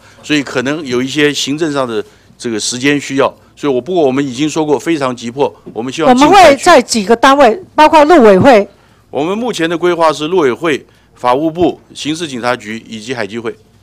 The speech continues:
Speaker 2: 哦，我们希望阶层是高的。你能，例如我很简单讲，罗英雪三月可以到大陆去，他可以去大陆，跟大家都知道。那我们这一次的层级到什么样的层级，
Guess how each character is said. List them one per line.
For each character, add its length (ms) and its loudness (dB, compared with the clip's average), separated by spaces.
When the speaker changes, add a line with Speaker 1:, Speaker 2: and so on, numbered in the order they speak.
Speaker 2:
哦， 100 4
我 140 4
们 100 4
希 140 4
望 340 4
阶 260 4
层 160 2
是 140 -4
高 260 6
的。 240 0
你 160 2
能， 180 4
例 240 6
如 340 6
我 80 0
很 160 2
简 200 2
单 160 2
讲， 200 0
罗 180 6
英 140 6
雪 180 6
三 240 4
月 140 6
可 160 4
以 40 4
到 220 4
大 200 4
陆 120 0
去， 300 -8
他 140 2
可 120 2
以 60 -2
去 120 -10
大 200 0
陆， 240 -6
跟 300 2
大 140 6
家 180 6
都 100 4
知 160 -2
道。 240 0
那 280 4
我 240 6
们 160 4
这 160 6
一 20 4
次 140 2
的 100 4
层 240 2
级 140 -4
到 200 4
什 200 0
么 100 -2
样 160 2
的 80 0
层 220 -4
级， 320 -8